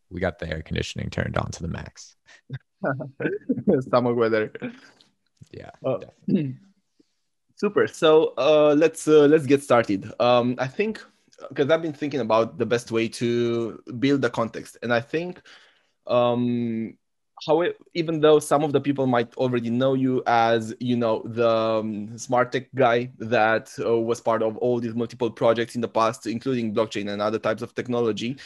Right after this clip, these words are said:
Speaker 2: I think this is a great opportunity for us to talk a bit more about you as the product guy, the product marketer, um, and the entrepreneur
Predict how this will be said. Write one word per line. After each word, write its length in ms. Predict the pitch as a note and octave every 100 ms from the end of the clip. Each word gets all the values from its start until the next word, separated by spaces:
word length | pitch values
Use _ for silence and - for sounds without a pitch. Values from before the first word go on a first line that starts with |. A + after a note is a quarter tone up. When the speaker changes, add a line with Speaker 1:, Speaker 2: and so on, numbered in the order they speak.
| -
Speaker 2:
I 80 | -
think 340 | - F3+ G3 - _ _ -
this 200 | D3 D#3+
is 80 | D3+
a 40 |
great 200 | C#3 D#3
opportunity 400 | D#3+ B2 C3 B2+
for 200 | B2 A2
us 300 | A2 A2 -
to 300 | A#2+ A2+ A#2
talk 280 | G#2 D#3+ D#3+
a 60 | B2+
bit 260 | C3 B2 _ _
more 400 | - B2+ C3 B2 A#2
about 480 | A2+ A#2 A#2 A2+
you 320 | A#2 A#2+ C3+ C3
as 160 | A#2 G#2+
the 80 | A2+
product 800 | - B2 A2+ A2 - - - _ _ _ -
guy, 300 | B2+ B2+ C3+
the 120 | A#2+
product 420 | A2 - A#2 A2+ A#2+
marketer, 560 | B2 B2 C3 C#3 D3+ - - _
um, 460 | - A#2+ B2 A#2+ A#2
and 220 | C3 B2+
the 220 | A#2+ A#2+ A#2+
entrepreneur 720 | B2 - B2+ C3 B2+ B2+ B2+